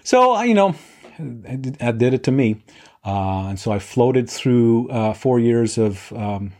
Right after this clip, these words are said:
of college. And th-, these were uncertain times, you know, for me, confusing, full of, uh, I would say,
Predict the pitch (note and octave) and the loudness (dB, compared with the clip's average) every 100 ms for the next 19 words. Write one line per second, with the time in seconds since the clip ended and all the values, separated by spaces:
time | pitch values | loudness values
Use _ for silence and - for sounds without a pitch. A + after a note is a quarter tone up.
0 | - A2 - B2 A2 A2 G#2+ - - - | -16 -14 -8 -2 0 0 -4 -10 -20 -20
1 | - C4 C4 E3+ D#3 A3 F3 - B2 A#2+ | -6 -2 0 0 2 2 2 0 0 0
2 | A#2+ A#2+ A#2+ - A#2+ A#2+ A#2 - C3 A2+ | 0 0 -2 -2 -2 0 -2 -4 -2 -2
3 | G#2+ A#2+ A2 A2+ A2+ A#2 A2 - A2+ A#2 | -2 -2 0 0 0 -2 -4 0 0 0
4 | A#2 A2 G#2+ G#2+ - - - - - D#3 | 0 0 0 -2 -6 -20 -20 -20 -2 2
5 | C#3 B2 C3+ A#2+ A2 A2 A2 B2+ B2 - | 2 0 0 2 4 2 0 -4 -6 -4
6 | A2 G2+ G2 F#2 | -2 0 0 -2